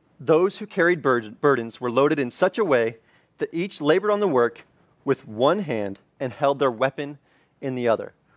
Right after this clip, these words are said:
right? This is a beautiful picture of someone who's got one hand on big vision. We're building this wall. We're, we're, we're, we're zoomed out. We're, we're still working. We're still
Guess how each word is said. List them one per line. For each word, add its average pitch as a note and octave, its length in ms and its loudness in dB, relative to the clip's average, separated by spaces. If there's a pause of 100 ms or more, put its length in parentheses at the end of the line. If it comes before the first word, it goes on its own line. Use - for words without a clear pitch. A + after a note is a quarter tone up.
(120)
right? C#3 240 2 (200)
This - 100 -16
is D3+ 80 -4
a C#3+ 60 0
beautiful E3 420 0
picture D3+ 340 -2
of B2+ 80 0
someone C#3 260 -2
who's C3+ 160 -10
got A#2+ 180 2
one C#3+ 320 2
hand D#3 380 -2 (380)
on C#3 180 2
big D3+ 280 -2
vision. A#2 380 -4 (280)
We're D3 80 -4
building D#3 380 0
this C#3+ 200 -6
wall. A2+ 360 0 (280)
We're, D3+ 220 4
we're, D3 200 2
we're, C#3+ 220 2
we're C#3+ 180 -2
zoomed D#3 440 -2
out. A#2 180 0
We're, C3+ 160 0
we're D3 200 -2
still F#3 280 0
working. C3 420 -4
We're A#2+ 80 -14
still E3+ 360 -2